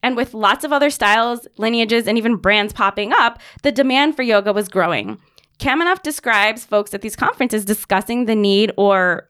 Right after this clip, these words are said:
opportunity for a directory where folks could find other teachers, because at the time, they're mostly just listed in the back of Yoga Journal. But standardization of yoga education also became a topic of focus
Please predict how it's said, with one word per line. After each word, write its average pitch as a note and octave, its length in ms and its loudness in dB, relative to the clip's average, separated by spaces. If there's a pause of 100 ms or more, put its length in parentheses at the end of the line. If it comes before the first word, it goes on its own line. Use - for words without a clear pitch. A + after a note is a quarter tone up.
(120)
opportunity G#3+ 720 -2 (280)
for A3 240 -2
a A3 40 -2
directory G3+ 760 -2
where G#3 200 0
folks A#3 340 -4
could - 220 -4
find F#3+ 320 -2
other F3 160 -4
teachers, F#3 460 -2
because G3+ 320 -4
at G3+ 140 -2
the G#3 80 -8
time, C4+ 460 0 (300)
they're A#3+ 140 0
mostly B3 420 2
just A3+ 180 -4
listed G#3 280 0
in F#3+ 80 2
the F#3 80 0
back D#3+ 180 -2
of E3+ 80 -12
Yoga E3 260 -8
Journal. - 380 -8 (600)
But C4 100 0
standardization D4+ 720 0
of A3 140 -4
yoga B3 340 0
education A#3+ 600 -4
also A#3+ 300 2
became B3+ 260 -2
a - 20 -4
topic G#3 360 -2
of F#3 100 -6
focus F#3 420 0